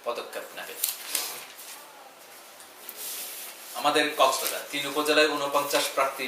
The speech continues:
প্রতীক পেল। ভয়াবহ অগ্নিকাণ্ডে সাত দোকান পুড়ে ছাই,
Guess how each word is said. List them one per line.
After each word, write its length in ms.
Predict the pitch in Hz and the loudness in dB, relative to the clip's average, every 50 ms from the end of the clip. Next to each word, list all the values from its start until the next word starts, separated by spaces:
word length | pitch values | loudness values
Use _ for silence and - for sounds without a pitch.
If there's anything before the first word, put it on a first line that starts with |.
| 127 - | -6 -6
প্রতীক 220 | 127 120 - 120 120 - - - | -8 -8 -8 -8 -10 -10 -6 -2
পেল। 180 | 123 123 - - - - - - - - - - - - - - - - - - - - - | -2 -2 -2 -2 -6 -8 -10 -12 -12 -12 -10 -10 -10 -10 -10 -10 -10 -12 -14 -14 -14 -8 -2
ভয়াবহ 640 | - 135 147 160 151 143 143 143 143 151 156 156 151 - - - | 2 4 4 6 6 8 8 8 8 6 4 2 2 0 -4 -4
অগ্নিকাণ্ডে 560 | 131 127 131 135 135 - 139 139 135 127 127 | -4 -4 -2 -2 0 2 2 2 2 2 0
সাত 220 | - - 139 139 131 | 0 2 2 0 0
দোকান 240 | 131 127 127 131 120 120 | -2 -2 -2 -2 -4 -4
পুড়ে 220 | - 123 120 120 123 | -4 -4 -2 -2 0
ছাই, 160 | - 147 143 | 0 0 -2